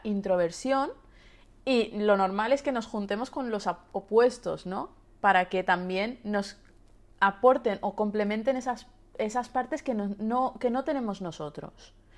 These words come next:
Entonces, ahí yo no hablaría de dependencia,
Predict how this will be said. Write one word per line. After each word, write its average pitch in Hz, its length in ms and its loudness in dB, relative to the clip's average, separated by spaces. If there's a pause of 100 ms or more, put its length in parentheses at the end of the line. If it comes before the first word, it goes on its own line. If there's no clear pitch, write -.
(420)
Entonces, 233 460 0 (260)
ahí 311 260 6
yo 339 120 6
no 349 100 4
hablaría 302 380 4
de 294 140 8
dependencia, 220 760 0